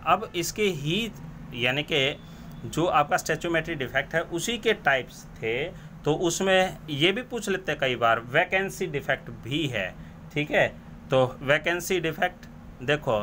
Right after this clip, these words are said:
vacancy defect होता क्या है, देखो भाई अब आपको पता चल गया, तो जो आपने ये पढ़ा था कि जो interstitial site है वो क्या होनी चाहिए, Vacant। Interstitial site क्या होनी चाहिए, Vacant। तो उसको क्या बोलते हैं, Vacancy defect।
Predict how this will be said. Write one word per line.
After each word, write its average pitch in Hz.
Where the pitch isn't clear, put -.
vacancy 175
defect 185
होता 131
क्या 123
है, 104
देखो 160
भाई 123
अब 175
आपको 151
पता 175
चल 170
गया, 180
तो 160
जो 143
आपने 156
ये 170
पढ़ा 160
था 175
कि 165
जो 160
interstitial 170
site 147
है 170
वो 156
क्या 165
होनी 147
चाहिए, 143
Vacant। 123
Interstitial 165
site 147
क्या 160
होनी 147
चाहिए, 160
Vacant। 143
तो 160
उसको 180
क्या 165
बोलते 160
हैं, 156
Vacancy 135
defect। 113